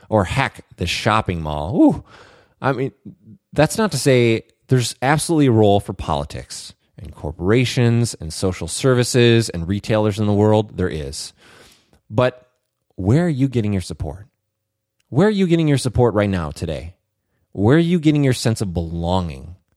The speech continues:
Are you getting it from that smiling neighbor who helps you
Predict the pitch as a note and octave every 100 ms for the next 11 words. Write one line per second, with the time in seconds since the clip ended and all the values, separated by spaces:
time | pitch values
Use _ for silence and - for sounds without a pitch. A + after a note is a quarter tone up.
0 | _ _ _ _ A#2 A#2 B2 C3+ C#3+ -
1 | A2+ A2 G#2 G2 F#2+ - G2 G2 F#2+ F2
2 | F2 A2+ C#3 - _ _ - A2 G2+ G2
3 | F#2+ F#2+ - A2 G#2 - A#2+ C3